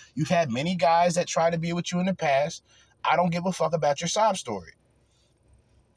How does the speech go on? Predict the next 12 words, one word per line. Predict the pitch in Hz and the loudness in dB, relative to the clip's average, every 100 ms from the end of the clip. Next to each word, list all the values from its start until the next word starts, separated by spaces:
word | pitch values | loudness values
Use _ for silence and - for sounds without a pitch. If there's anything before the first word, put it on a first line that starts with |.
| _ - | _ -14
It's | - | -4
not | 202 190 | -2 0
really | 180 151 | 2 0
about | 135 127 113 | 2 0 0
being | 110 | -6
hateful. | 87 147 311 123 151 - _ _ _ _ _ _ - | -4 -6 -6 -8 -10 -12 _ _ _ _ _ _ -4
I | 170 | 0
mean, | 165 | 2
I | 147 | 0
could | 151 - - | -2 -2 -2
be | 170 | -2
hateful. | 135 131 131 139 | -4 -6 -8 -12